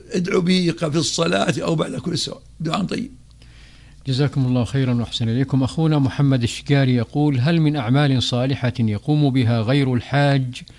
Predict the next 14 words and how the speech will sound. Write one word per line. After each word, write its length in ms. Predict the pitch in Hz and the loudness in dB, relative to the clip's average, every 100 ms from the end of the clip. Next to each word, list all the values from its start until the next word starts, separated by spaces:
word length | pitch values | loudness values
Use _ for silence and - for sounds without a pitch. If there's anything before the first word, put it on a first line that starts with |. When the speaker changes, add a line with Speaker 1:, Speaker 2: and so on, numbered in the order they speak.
| - - | -20 -10
Speaker 2:
في 100 | - | -4
الأيام 580 | 135 139 120 143 139 127 | -2 2 4 4 4 2
التي 440 | 117 127 127 127 | 2 0 0 0
تلي 380 | 117 143 127 113 | 0 0 2 2
يوم 220 | 120 117 | 2 2
العيد؟" 460 | 107 98 120 120 107 - - - - - - - - - - - - - - - | 0 0 2 2 -2 -14 -20 -20 -20 -20 -20 -20 -20 -20 -20 -20 -20 -20 -12 0
Speaker 1:
أي-، 240 | 139 139 | 2 4
يقول، 400 | 160 160 143 175 | 2 2 2 0
يقول 280 | 170 160 185 | 0 0 0
النبي 300 | 175 160 160 | 0 0 0
صلى 260 | 151 156 139 | 0 0 0
الله 340 | 139 156 143 | -2 0 0
عليه 300 | 127 143 131 | 0 0 -2
وسلم: 460 | 120 - 156 135 | -2 -4 -6 -6